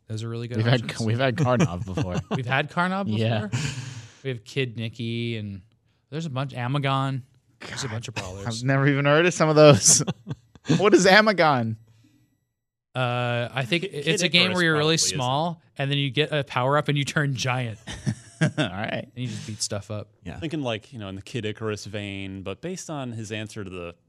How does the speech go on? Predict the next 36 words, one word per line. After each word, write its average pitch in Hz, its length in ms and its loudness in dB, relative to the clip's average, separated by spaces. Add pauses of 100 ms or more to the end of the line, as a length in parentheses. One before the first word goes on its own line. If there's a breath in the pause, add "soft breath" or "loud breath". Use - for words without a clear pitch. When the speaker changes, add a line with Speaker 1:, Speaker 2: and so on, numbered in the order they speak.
Speaker 3:
the, - 0 -
the - 80 -20
Speaker 1:
Brawler 98 320 -10
Speaker 3:
beat 120 160 -4
'em 104 60 -6
up 101 40 -10
Speaker 1:
question. 92 240 -10
Speaker 3:
thing. 87 320 -10
Speaker 2:
Uh, 107 300 -2
Speaker 3:
Yeah. - 0 -
Speaker 2:
Ra-, 110 180 -4
Rampage? 117 720 -6 (1200)
Speaker 1:
Uh, 110 320 -4
Speaker 3:
That's 139 160 -8
Speaker 1:
or 135 140 2
Speaker 3:
a 139 140 0
Speaker 1:
Rygar, 98 320 -8
I - 20 -10
was 101 140 -10
thinking. 104 180 -12
Speaker 2:
Rampage 131 380 -2
got, 95 120 -6 (140)
got 98 80 -6
a 90 40 -6
Speaker 3:
It - 40 -6
was 277 160 -8
Speaker 2:
bunch 180 100 -4
of 135 60 -2
Speaker 3:
never 113 100 -4
a 107 60 -4
Speaker 2:
sequels. - 240 -10
Speaker 3:
s-, - 60 -20 (120)
well, 175 300 -6
was 156 220 -6
it - 40 -14
really? 269 320 -8